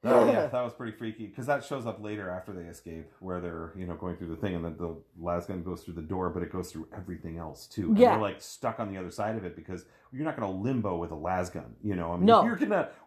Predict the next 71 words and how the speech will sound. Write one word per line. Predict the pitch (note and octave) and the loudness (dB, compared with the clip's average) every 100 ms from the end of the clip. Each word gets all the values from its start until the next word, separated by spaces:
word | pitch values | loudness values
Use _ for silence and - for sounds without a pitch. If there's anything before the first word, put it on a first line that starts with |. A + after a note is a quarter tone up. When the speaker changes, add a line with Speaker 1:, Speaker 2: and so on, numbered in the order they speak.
| - | 6
Speaker 2:
No. | D4 A4 A#3+ | 10 10 6
Speaker 1:
wait | |
until | C#3 A#2+ D3+ | 0 0 -2
it | C3 | -2
goes | - C#3 C#3+ B2+ | -2 -2 -2 -4
somewhere | - C#3 C#3 C3 C3 - | -4 -4 -2 -4 -4 -4
else. | C3 G#2+ G2 - - _ _ _ | -2 -2 -6 -14 -20 _ _ _
Speaker 2:
So | - A3+ | 0 2
that | G3+ | 4
you | G#3 G3 | 4 6
can, | A3+ | 6
Speaker 1:
'Cause | A3+ | 8
Speaker 2:
right. | G#3+ | 8
Speaker 1:
it's | - D3+ | 6 2
Speaker 2:
You're | F#3+ | 6
Speaker 1:
eating | C4 | 8
Speaker 2:
not | C#4+ | 8
Speaker 1:
through | A3 | 8
Speaker 2:
gonna | D4 | 8
Speaker 1:
the | C#4 | 10
Speaker 2:
run | C#4+ | 10
Speaker 1:
stone | F#3+ F#3 | 8 8
you're | D#4 | 8
Speaker 2:
past | F#4 | 8
Speaker 1:
hiding | F#4+ F3+ C#3 | 8 6 4
Speaker 2:
it. | |
Speaker 1:
behind. | G#2 G#2 D#2+ F#2 | 2 0 -2 0
Speaker 2:
You're | C#4 | 2
not | D#4 | 2
gonna | D#4 | 2
run | C4+ C4 | 4 2
past | B3+ C#4 D#4+ - | 2 2 2 2
it, | B3 A3 | 0 2
'cause | B3+ G#3+ | 0 0
you're | A#3 | 0
gonna | A#3+ | 0
end | A3+ A#3 A#3 | 0 2 4
up, | B3 | 4
like, | A#3 A#3 G#3 - | 6 2 2 0
Speaker 1:
I | D3 | 0
mean, | F#3 | 0
you | G3+ | 2
just | A3 | 4
have | A3+ | 6
to | D#3 | 6
hope | F3 | 2
it's | G3 | 2
not | D#3+ C3+ | 0 0
going | C#3+ C#3 | 0 0
your | C3+ | 0
direction. | A#2+ C#3 - G2+ G2 - | 2 2 2 -4 -10 -6
If | D#3+ D#3 | -4 -2
they | A#3+ | 0
really | G#3+ E3+ F#3 | 0 2 2
thought | F3 D3+ | 4 4
they | D3+ | 4
were | C3+ | 2
on | B2+ | 2
the | B2 | 0
other | A#2+ | 0
side | B2 A2+ | 0 0
of | |
the | G2+ | 0
door, | B2+ A#2 | 0 0
what | A#2+ | 0
you | A2+ | -2
do | F#2+ C3+ G#2 | -2 -2 -2
is | F#2 | -4
you | G2+ | -6
just, | G2+ G2+ | -6 -6
like, | F#2 E2+ D2+ | -6 -6 -8